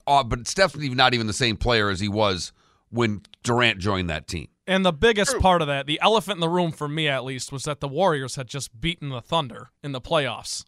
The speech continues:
Speaker 2: after the Thunder blew a three one lead to them.
Speaker 3: In the conference finals,
Speaker 2: That
Speaker 3: of
Speaker 2: is
Speaker 3: all places,
Speaker 2: terrible.
Speaker 3: right.
Speaker 2: So then to
Speaker 3: Yes.
Speaker 2: then go join that team, I mean, that's the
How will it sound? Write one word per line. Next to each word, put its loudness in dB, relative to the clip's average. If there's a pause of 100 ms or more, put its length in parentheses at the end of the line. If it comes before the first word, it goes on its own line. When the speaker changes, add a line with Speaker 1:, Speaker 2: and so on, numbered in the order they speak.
Speaker 2:
after -4
the -4
Thunder 0
blew -2
a -4
three -4
one -2
lead -4
to -8
them. -2 (460)
Speaker 3:
In -6
the -4
conference -2
finals, -4
Speaker 2:
That 6
Speaker 3:
of 0
Speaker 2:
is -4
Speaker 3:
all -6
places, -2
Speaker 2:
terrible. 0
Speaker 3:
right. -4 (100)
Speaker 2:
So -8
then 2
to 2
Speaker 3:
Yes. 2
Speaker 2:
then 6
go 4
join 0
that 0
team, -4
I -6
mean, -8
that's -2
the -8